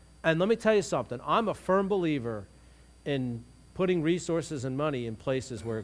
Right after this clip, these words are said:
God is leading. But when God's trying to do something and we just try to step in there in human wisdom and solve the problems,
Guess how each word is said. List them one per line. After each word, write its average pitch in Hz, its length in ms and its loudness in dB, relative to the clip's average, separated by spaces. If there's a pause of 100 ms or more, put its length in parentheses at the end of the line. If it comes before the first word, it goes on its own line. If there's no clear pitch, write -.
God 131 240 4
is 110 140 -6
leading. 104 400 -6 (720)
But 175 100 -2
when 180 180 0
God's 226 340 2
trying 220 280 2
to 208 60 2
do 202 200 0
something 170 440 0
and 170 120 0
we 208 140 2
just 226 240 -8
try 233 180 4
to 175 160 -2
step - 360 0
in 226 180 4
there 175 240 4
in 160 160 0
human 196 300 2
wisdom 185 340 4
and 156 100 -4
solve 170 280 4
the 160 80 -6
problems, 196 560 2